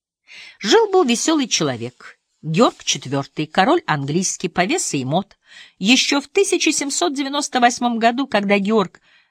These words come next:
являлся принцем-регентом,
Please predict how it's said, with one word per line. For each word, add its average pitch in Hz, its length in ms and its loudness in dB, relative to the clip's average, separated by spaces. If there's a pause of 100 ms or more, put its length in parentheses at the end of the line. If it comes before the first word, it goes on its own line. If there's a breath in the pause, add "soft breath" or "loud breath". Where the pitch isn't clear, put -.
являлся 190 640 2
принцем-регентом, 165 1700 -2